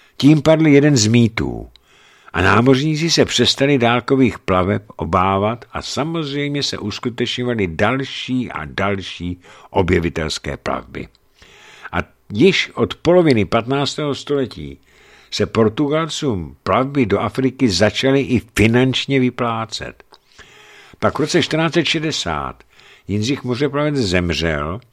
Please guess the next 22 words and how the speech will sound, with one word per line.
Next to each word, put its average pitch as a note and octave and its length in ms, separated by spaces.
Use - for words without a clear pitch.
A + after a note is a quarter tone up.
a F2+ 100
námořní C3+ 480
kapitáni, G2+ 760
rejdaři, A#2 600
obchodníci B2 800
se F#2 160
obávali, G#2+ 880
že G2+ 120
jeho C#3 280
smrtí G#2+ 440
skončí A#2+ 600
i C3 60
státní B2 480
podpora B2 440
dálkových A#2 560
plale-, D#2 600
pla-, F#2 240
plaveb, G2 460
ale G2+ 200
nestalo G2+ 420
se - 160
tak. - 180